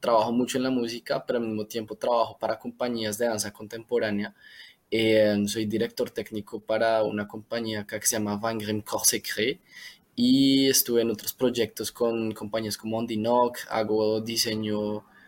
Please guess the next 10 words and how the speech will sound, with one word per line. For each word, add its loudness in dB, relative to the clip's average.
di-, -10
como -2
set 4
design, 2
que -10
es 2
como -2
escenografía 2
para, 2
mm, -12